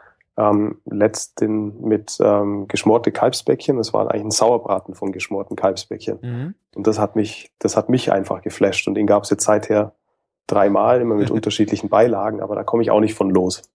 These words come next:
Speaker 2: Ja, ich meine, es ist ja jetzt auch die Zeit dafür. Da
Speaker 1: Ja.
Speaker 2: steckt man einfach, das ist einfach schön, ja.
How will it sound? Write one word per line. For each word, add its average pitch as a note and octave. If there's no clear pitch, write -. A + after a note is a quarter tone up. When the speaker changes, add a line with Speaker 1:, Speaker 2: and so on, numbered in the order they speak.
Speaker 2:
Ja, A#2
ich -
meine, A2+
es A2+
ist -
ja A2+
jetzt G2+
auch -
die A2+
Zeit A#2
dafür. B2+
Da A#2
Speaker 1:
Ja. G#2
Speaker 2:
steckt -
man B2+
einfach, -
das A#2+
ist -
einfach C3
schön, A#2+
ja. C3+